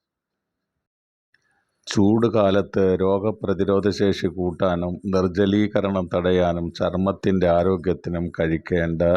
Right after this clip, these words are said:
ജ്യൂസ് ഏതെല്ലാം? ഉത്തരം ഓറഞ്ച ജ്യൂസ്, പേരയ്ക്ക ജ്യൂസ്, പപ്പായ ജ്യൂസ്, പൈനാപ്പിൾ ജ്യൂസ്. ഇവയിൽ എല്ലാം വിറ്റാമിൻ സി അടങ്ങിയിട്ടുണ്ട്. ദുരന്തം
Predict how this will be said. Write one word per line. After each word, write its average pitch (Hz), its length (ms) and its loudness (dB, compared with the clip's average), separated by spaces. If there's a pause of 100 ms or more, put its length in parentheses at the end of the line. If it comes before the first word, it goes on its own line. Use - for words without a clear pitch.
(180)
ജ്യൂസ് 90 380 0 (320)
ഏതെല്ലാം? 78 480 2 (2250)
ഉത്തരം 92 500 2 (440)
ഓറഞ്ച 98 420 2 (140)
ജ്യൂസ്, 104 340 -2 (240)
പേരയ്ക്ക 95 520 0 (100)
ജ്യൂസ്, 101 320 -2 (340)
പപ്പായ 101 500 0 (100)
ജ്യൂസ്, 101 280 -4 (320)
പൈനാപ്പിൾ 101 500 -2 (120)
ജ്യൂസ്. 92 360 -6 (500)
ഇവയിൽ 101 460 0 (200)
എല്ലാം 95 360 0 (180)
വിറ്റാമിൻ 107 600 0 (100)
സി 92 160 -2 (640)
അടങ്ങിയിട്ടുണ്ട്. 90 840 -2 (1600)
ദുരന്തം 113 580 4